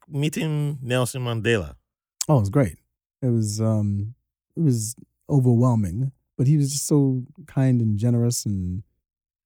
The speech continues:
Speaker 2: uh, met Winnie as well, and it was just, it was really, really special. Um, I think,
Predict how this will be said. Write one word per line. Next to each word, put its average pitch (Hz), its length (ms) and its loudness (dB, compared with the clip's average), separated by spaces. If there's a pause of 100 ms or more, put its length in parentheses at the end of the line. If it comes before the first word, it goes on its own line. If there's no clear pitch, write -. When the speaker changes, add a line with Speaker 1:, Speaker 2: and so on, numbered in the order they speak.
(140)
Speaker 2:
uh, 110 340 -14 (140)
met 120 260 2
Winnie 113 280 4
as 104 140 0
well, 104 500 -2 (340)
and 87 540 -8 (220)
it 107 120 -6
was 101 240 -4
just, - 460 -6 (480)
it 107 140 -2
was 104 320 -2
really, 120 480 2
really 101 200 -2
special. 104 580 -4 (720)
Um, 101 580 -6 (140)
I 110 80 -2
think, 110 420 0